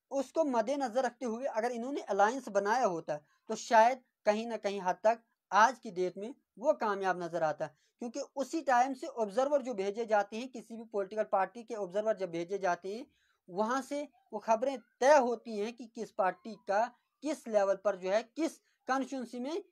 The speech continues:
क्या ग्राउंड है। लेकिन ये सोते रहे और कहने लगे शायद जम्मू कश्मीर में दो हज़ार पच्चीस तक इलेक्शन नहीं होंगे। जब इलेक्शन कमीशन, अ, of इंडिया ने ये अनाउंस किया था कि हम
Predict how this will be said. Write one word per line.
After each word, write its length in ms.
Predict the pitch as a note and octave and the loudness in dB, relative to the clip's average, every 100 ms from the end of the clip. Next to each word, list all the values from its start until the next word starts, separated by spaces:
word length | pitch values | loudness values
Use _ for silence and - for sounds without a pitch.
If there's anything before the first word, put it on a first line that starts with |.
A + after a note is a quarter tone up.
| _ - | _ 4
क्या 180 | B3 G#3+ | 8 8
ग्राउंड 340 | F3+ E3+ C#3+ | 6 -2 -6
है। 180 | C3 C3+ _ _ _ E3 | -10 -14 _ _ _ -6
लेकिन 440 | E3+ G3 C#4+ D4 - _ | -4 -4 -6 -8 -14 _
ये 380 | D#3+ D#3 C#4+ D#4+ | -18 -2 2 2
सोते 420 | - B3+ A3+ C#4 | 2 -2 0 2
रहे 300 | B3 A3+ B3+ D4 _ | 2 2 -2 -6 _
और 120 | A#3 G#3+ | -6 -4
कहने 400 | - A#3+ C4 C4+ | 0 0 0 0
लगे 340 | G#3 G3+ A3+ | 0 2 -4
शायद 580 | - - G3+ G#3+ C4 A3+ _ _ | -8 2 6 8 6 0 _ _
जम्मू 280 | E3+ A#3 B3 | -6 -4 -2
कश्मीर 480 | G#3 F#3 G3 G3 G3 | -4 -6 -8 -8 -8
में 220 | A#3 C4 - _ | -8 -12 -16 _
दो 200 | E3+ A#3+ | 0 4
हज़ार 380 | A#3+ G3 G3 G#3 | 4 4 2 2
पच्चीस 340 | G3 F3+ F3+ D#3+ | -2 -4 -8 -2
तक 140 | A3 - | -2 0
इलेक्शन 360 | F#3 F3 F#3+ F#3+ | -4 -4 -8 -8
नहीं 320 | F3+ F3 F#3+ | -6 -4 -6
होंगे। 420 | D#3 D#3 D3+ C3+ _ _ - | -8 -10 -8 -10 _ _ 0
जब 220 | A3+ C4+ _ _ | 2 2 _ _
इलेक्शन 340 | A3 A#3 A#3 C#4+ | 4 4 4 -6
कमीशन, 400 | C4+ C4 B3 C4+ - _ | -6 -6 -8 -12 -18 _
अ, 320 | G3 G#3 G#3 G#3+ | 4 6 6 2
of 120 | - | 0
इंडिया 280 | A3 A#3+ C4+ | -4 0 0
ने 240 | F#3+ G3+ - _ | 0 -4 -10 _
ये 80 | G#3+ | -2
अनाउंस 400 | A3+ B3 D#4+ C4 | 0 0 -2 -4
किया 240 | - G3 | -2 -2
था 220 | F#3+ G#3 A3+ _ _ | 2 0 0 _ _
कि 60 | A3+ | -4
हम 260 | A#3 C#4+ | -2 -4